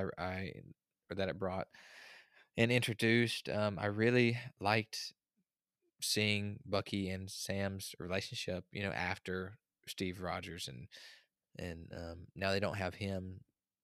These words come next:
but they still have that tie to him, and so I, I like to see the character development that they did show in their relationship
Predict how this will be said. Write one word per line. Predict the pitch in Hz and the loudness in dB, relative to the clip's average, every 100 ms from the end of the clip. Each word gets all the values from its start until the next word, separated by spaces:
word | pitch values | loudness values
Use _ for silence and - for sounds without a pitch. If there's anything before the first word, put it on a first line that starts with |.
| _ _ _ | _ _ _
but | - 95 | -6 -2
they | 98 | -2
still | - 98 | 0 0
have | 98 | 2
that | 90 - | 2 2
tie | 95 90 92 | 0 2 2
to | |
him, | 92 87 90 | 0 -2 -2
and | 85 92 | -6 -4
so | 95 90 87 | -2 0 0
I, | 95 - - | -2 -4 -2
I | |
like | 92 95 - | 2 2 0
to | |
see | - 98 98 95 92 | -4 0 0 2 0
the | - | -2
character | - 101 - | -2 -2 -2
development | 90 92 85 87 - | -4 -4 -4 -4 -10
that | 87 | -8
they | 82 | -4
did | 90 - | -4 -4
show | 87 90 | -2 -2
in | 87 | -4
their | 85 | -4
relationship | 87 85 - 87 | -4 -4 -4 -4